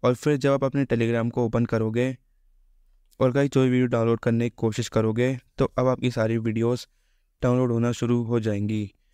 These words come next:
So इस तरह से आप अपने Telegram में कोई भी वीडियो को डाउनलोड कर सकते हो। वीडियो पसंद आया तो वीडियो को लाइक करके जाना और अगर आप हमारे चैनल पर नए हो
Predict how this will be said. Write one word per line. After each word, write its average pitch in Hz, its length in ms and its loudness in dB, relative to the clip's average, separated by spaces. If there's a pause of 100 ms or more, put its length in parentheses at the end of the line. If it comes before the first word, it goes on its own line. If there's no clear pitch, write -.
(200)
So 147 120 0
इस 143 120 -4
तरह 135 180 2
से 135 160 -2
आप 127 160 0
अपने 127 220 0
Telegram 113 380 0
में 120 220 0
कोई 120 200 2
भी 120 100 -2
वीडियो 110 340 0
को 117 60 -2
डाउनलोड 110 320 0
कर 117 140 0
सकते 110 320 -2
हो। 127 240 -2 (540)
वीडियो 143 240 4
पसंद 135 300 0
आया 123 180 0
तो 127 180 0
वीडियो 110 280 0
को 113 80 0
लाइक 110 240 -2
करके 120 280 0
जाना 123 400 -2 (680)
और 147 200 2
अगर 131 240 2
आप 131 200 2
हमारे 113 340 0
चैनल 113 500 -4
पर 123 160 0
नए 120 200 0
हो 117 320 -4